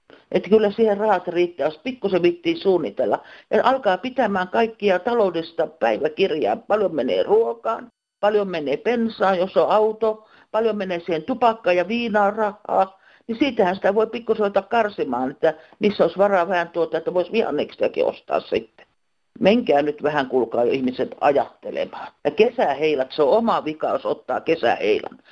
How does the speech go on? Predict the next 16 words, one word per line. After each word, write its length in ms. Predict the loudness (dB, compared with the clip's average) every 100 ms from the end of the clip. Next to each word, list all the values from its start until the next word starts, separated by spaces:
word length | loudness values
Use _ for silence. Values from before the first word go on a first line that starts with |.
| -20 -4
Käyttäkööt 580 | 2 2 2 -2 -2 0
järkiä. 560 | 2 2 0 -6 -6 -4
Pitääkö 400 | 0 2 2 -2
siinäkin 480 | -2 -2 -2 -2 2
tuota, 320 | 2 2 -2 -4 -14 0
ruveta 240 | 2 2
jonkun 260 | -2 -4 -2
notarin 640 | -2 0 0 0 -2 0
lupin 320 | 0 2 -2 -2
tai 200 | 0 2
jonkun 320 | 2 0 -4
mikä 360 | 0 0 0 -2 -10 0
Lions 380 | 2 2 -2 -2
Clubin 340 | -2 0 0
näitä 320 | 2 0 -2 -4 -2
pajaamaan? 600 | -2 0 -4 -6 -6 -8